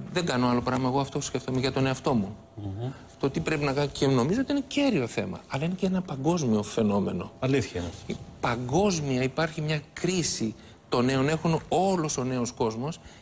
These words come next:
Speaker 1: είναι τροφοδοτημένος μέσα από το σύστημα της παιδείας και της αγωγής του σε μια εντελώς μειοπική, επίπεδη διάσταση και δεν καταλαβαίνει την τρίτη διάσταση.
Speaker 3: Υπάρχει όμως, γίνονται κάποιες κινήσεις, παραδείγματος χάρη, έχω το παράδειγμα του Πάπα Φραγκίσκου,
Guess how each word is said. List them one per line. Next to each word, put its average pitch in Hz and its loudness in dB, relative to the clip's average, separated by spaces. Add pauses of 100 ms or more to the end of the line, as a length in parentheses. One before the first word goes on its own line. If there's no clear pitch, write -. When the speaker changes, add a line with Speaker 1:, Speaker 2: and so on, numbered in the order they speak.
Speaker 1:
είναι 185 2
τροφοδοτημένος 147 0
μέσα 175 0
από 165 -4
το 147 2
σύστημα 160 2
της 151 -6
παιδείας 147 2
και 123 -4
της 117 -2
αγωγής 110 2
του 180 -4 (500)
σε - -2
μια 185 2
εντελώς 175 2 (1160)
μειοπική, 123 2
επίπεδη 123 -2
διάσταση 113 -2
και 147 0
δεν 175 0
καταλαβαίνει 180 2
την 151 -2
τρίτη 170 0
διάσταση. 98 -4 (120)
Speaker 3:
Υπάρχει 135 0
όμως, 147 2
γίνονται 127 0
κάποιες 101 -2
κινήσεις, 117 0
παραδείγματος 113 0
χάρη, 127 2
έχω 120 -2
το 117 -2
παράδειγμα 120 0
του 107 -8
Πάπα 123 -2
Φραγκίσκου, 107 0